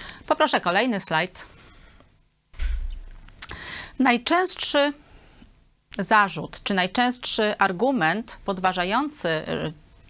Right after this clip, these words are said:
te dni dwudziestoczterogodzinne w Księdze Rodzaju jest taki, że przecież jeden dzień to tysiąc lat i tak jest napisane w Biblii. No i rzeczywiście, jak sobie sprawdzimy, są takie fragmenty w Biblii, które o tym mówią.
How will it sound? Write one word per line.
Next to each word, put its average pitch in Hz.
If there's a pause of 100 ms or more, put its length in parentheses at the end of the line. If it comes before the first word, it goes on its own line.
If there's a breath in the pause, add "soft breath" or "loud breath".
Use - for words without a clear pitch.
(500)
te 165
dni 170
dwudziestoczterogodzinne 160 (280 loud breath)
w -
Księdze 175
Rodzaju 156 (760 loud breath)
jest -
taki, - (300)
że 240
przecież 330
jeden 240
dzień 208
to 190
tysiąc 196
lat 160
i 214
tak 320
jest 320
napisane 185
w 160
Biblii. 147 (600 loud breath)
No 539
i -
rzeczywiście, 285
jak 175
sobie 254
sprawdzimy, 185
są 285
takie 226
fragmenty 202
w 170
Biblii, 214
które 185
o 185
tym 185
mówią. 147